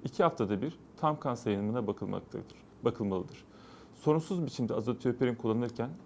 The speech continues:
haft-, altı haftalık aralıklarla tam kan sayımı ki burada lökosit, trombosit, hemoglobin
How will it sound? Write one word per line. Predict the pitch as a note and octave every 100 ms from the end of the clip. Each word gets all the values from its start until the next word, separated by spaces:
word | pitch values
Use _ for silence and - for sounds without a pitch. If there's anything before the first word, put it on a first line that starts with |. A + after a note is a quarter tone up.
| -
haft-, | C3 B2+ -
altı | C3 C3 C3+
haftalık | C#3 A2 G#2 -
aralıklarla | G#2+ G#2 - G#2 G2 -
tam | C3 B2+
kan | B2 G2+
sayımı | - F#2+ F2 B2 -
ki | B2 A2
burada | A2
lökosit, | A2 A2 A2 G#2 - - - - -
trombosit, | B2 A2+ G2 G2 G#2 - -
hemoglobin | A#2+ A2 G2+ G2+ F#2